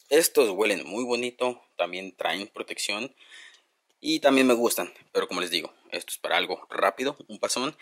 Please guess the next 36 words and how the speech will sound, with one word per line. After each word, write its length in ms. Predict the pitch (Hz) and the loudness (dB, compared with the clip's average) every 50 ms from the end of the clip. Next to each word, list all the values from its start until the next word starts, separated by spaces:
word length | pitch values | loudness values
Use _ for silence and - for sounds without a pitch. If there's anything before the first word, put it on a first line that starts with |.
| - - - - - | -20 -20 -20 -16 -10
Esto 240 | 135 131 - - 113 | -10 -8 -6 -6 -6
es 80 | - | -4
para 160 | - - 90 82 | -2 -2 -2 0
más 320 | 85 87 90 - - - | 0 2 0 0 0 -4
algo, 380 | - - - 101 101 95 101 95 | -6 -2 -2 -2 -2 -2 -2 -2
un 160 | 95 101 98 | -2 -4 -4
trabajo 400 | 90 92 92 92 90 101 95 - | 0 2 4 4 4 2 0 -6
que 240 | _ - 82 82 87 - - - _ _ - - | _ -6 -6 -6 -6 -8 -14 -20 _ _ -16 -12
realmente 600 | - - 98 92 90 90 90 90 87 - 87 76 | -6 -2 0 0 2 0 -2 -6 -6 -4 0 2
hayan 220 | 90 92 92 95 95 | 2 2 2 0 -4
limpiado 420 | 92 85 - - 135 143 156 160 | -8 -10 -2 2 4 6 6 6
bien 260 | 165 170 165 180 185 - - - - - | 6 4 4 4 2 -2 -10 -20 -16 -12
y 60 | 113 | -8
después 480 | 110 95 - - - 104 101 101 - 98 | -8 -8 -6 -4 0 0 0 0 0 -2
necesiten 580 | 92 87 82 87 - 90 82 - 87 85 - - - - | -4 -4 -4 -4 -6 -8 -8 -8 -8 -8 -8 -10 -16 -14
brindar 320 | - - 85 80 76 78 80 | -8 -6 -6 -4 -4 -4 -4
una 220 | 80 82 82 - | -4 -6 -6 -6
protección. 520 | 78 78 - - - - - - - - - _ _ _ _ _ _ _ _ _ - | -8 -10 -10 -10 -10 -10 -10 -10 -10 -14 -18 _ _ _ _ _ _ _ _ _ -10
Ahí 100 | - 80 | -8 -8
estaría, 480 | - - - 69 - - - - - _ _ _ _ _ _ _ _ _ _ _ _ _ _ _ _ _ _ _ _ _ _ _ _ | -8 -6 -6 -6 -6 -6 -10 -12 -14 _ _ _ _ _ _ _ _ _ _ _ _ _ _ _ _ _ _ _ _ _ _ _ _
para 160 | - 85 76 73 | -2 -2 -2 0
el 80 | 82 | -2
interior. 320 | 80 71 - - - - - - - _ _ _ _ _ _ _ _ _ _ _ _ _ _ _ _ _ _ _ _ _ _ - | -4 -10 -10 -16 -16 -16 -18 -18 -18 _ _ _ _ _ _ _ _ _ _ _ _ _ _ _ _ _ _ _ _ _ _ -4
La 120 | 127 127 - | -4 -2 2
puerta 240 | 160 147 147 143 | 2 2 4 6
del 140 | 135 127 127 | 4 4 4
chofer 460 | - 123 - - 180 180 190 180 - - | 2 -2 4 8 8 8 8 6 4 0
es 180 | 123 123 123 | 0 0 2
donde 560 | 127 131 120 117 110 113 107 104 98 95 - _ | 2 0 0 0 0 -2 0 0 -2 -4 -6 _
tiene 200 | - 123 123 123 | -6 -4 -2 2
más 220 | 120 117 113 107 120 | 4 4 4 4 4
daño, 480 | 127 131 135 135 131 131 131 127 - - | 2 2 2 2 -2 -4 -6 -8 -10 -12
tiene 200 | 117 113 113 110 | -10 -8 -8 -8
muchos 280 | 110 107 - - - | -8 -10 -12 -14 -12
raspones 540 | - 104 104 - - 120 117 117 113 110 - | -10 -10 -10 -10 -10 -8 -8 -8 -8 -8 -10
aquí 520 | - - - - 143 135 139 147 143 139 | -12 -12 -12 -16 -14 -12 -12 -12 -12 -14